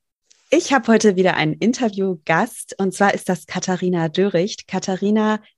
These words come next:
du bist ganzheitlich ayurvedische Ernährungs- und Gesundheitsberaterin, Beraterin in Darmgesundheit, Yogalehrerin,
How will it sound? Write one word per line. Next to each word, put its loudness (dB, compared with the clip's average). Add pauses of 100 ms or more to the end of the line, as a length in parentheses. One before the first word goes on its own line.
(140)
du -8
bist -8
ganzheitlich 0
ayurvedische 0
Ernährungs- 0
und -6
Gesundheitsberaterin, -2 (500)
Beraterin -4
in -6
Darmgesundheit, -2 (420)
Yogalehrerin, 0